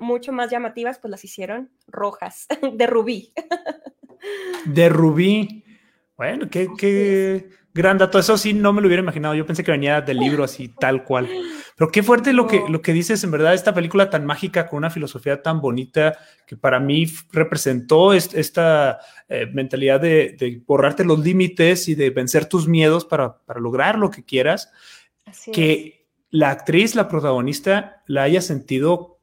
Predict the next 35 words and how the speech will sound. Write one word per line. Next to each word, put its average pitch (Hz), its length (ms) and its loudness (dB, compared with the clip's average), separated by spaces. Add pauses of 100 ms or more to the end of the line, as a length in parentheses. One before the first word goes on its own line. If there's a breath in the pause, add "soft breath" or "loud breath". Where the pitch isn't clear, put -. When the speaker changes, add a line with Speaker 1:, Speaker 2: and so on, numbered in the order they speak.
(120)
Speaker 2:
algo 160 800 4 (260 loud breath)
paradójico, 156 720 2
¿no? 180 220 0
Quizá 175 240 -2
hasta 160 180 -2
algo 190 300 2
Speaker 1:
Claro. 170 100 -4
Speaker 2:
sarcástico 180 1120 -2
por 151 160 -2
lo 151 120 0
que 147 120 -2
se 156 100 -10
me 151 100 -4
empezó 143 260 -4
a 165 60 4
ocurrir 165 340 -2
en 175 80 -2
su 165 140 -6
vida 151 240 2
después. 143 500 -4 (160 loud breath)
Speaker 1:
Sí, 311 460 -10
Speaker 2:
Que 139 400 -2
Speaker 1:
sí. 302 80 -8
Speaker 2:
como 135 380 -6
la 135 160 0
frase 151 240 -2
esta 156 240 2
de, 135 160 4
"Si 131 180 -2
hasta 127 160 0
los 143 160 2
pajaritos 202 600 2
<laughs> 190 200 4
pueden - 20 4
volar 175 400 4